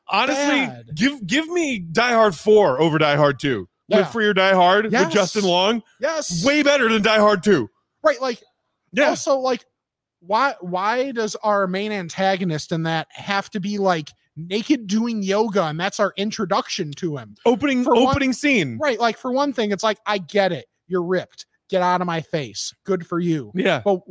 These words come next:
Speaker 2: why, like,
Speaker 1: Makes no
Speaker 2: I,
Speaker 1: sense.
Speaker 2: maybe this is just a me thing.
Speaker 1: Yeah.
Speaker 2: I'm not rolling around my condo naked even when I'm by myself.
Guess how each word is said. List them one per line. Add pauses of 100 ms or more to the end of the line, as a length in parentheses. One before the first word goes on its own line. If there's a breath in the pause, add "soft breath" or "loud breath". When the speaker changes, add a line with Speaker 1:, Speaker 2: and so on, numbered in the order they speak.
(120)
Speaker 2:
why, (160)
like, (320)
Speaker 1:
Makes
no
Speaker 2:
I,
Speaker 1:
sense.
Speaker 2:
maybe
this
is
just
a
me
thing. (120)
Speaker 1:
Yeah.
Speaker 2:
I'm
not
rolling
around
my
condo
naked
even
when
I'm
by
myself.